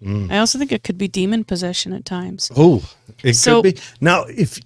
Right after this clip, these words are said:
Speaker 1: go, go to YouTube and watch the interviews and videos with this guy. He seems like a nice, normal guy in these interviews.
Speaker 2: Yeah, so if,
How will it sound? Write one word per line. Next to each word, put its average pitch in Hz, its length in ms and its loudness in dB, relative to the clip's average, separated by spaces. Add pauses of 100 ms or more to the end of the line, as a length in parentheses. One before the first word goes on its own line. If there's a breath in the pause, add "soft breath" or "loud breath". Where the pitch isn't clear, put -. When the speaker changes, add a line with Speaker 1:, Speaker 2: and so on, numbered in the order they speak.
(300)
Speaker 1:
go, 160 560 4
go 135 240 4
to 185 80 4
YouTube 175 640 2
and 104 180 2
watch 113 380 0
the 131 200 -2
interviews 110 480 2
and 101 160 -2
videos 104 440 0
with 92 100 -12
this - 220 -4
guy. 78 320 -14 (1120)
He 143 160 0
seems 185 760 2
like 113 460 0 (180)
a 123 300 -2
nice, 113 840 0
normal 117 560 4
guy 107 360 0
in 113 200 4
these 110 220 2
interviews. 110 720 -2 (1400 soft breath)
Speaker 2:
Yeah, 233 240 4
so 220 360 2
if, 277 320 0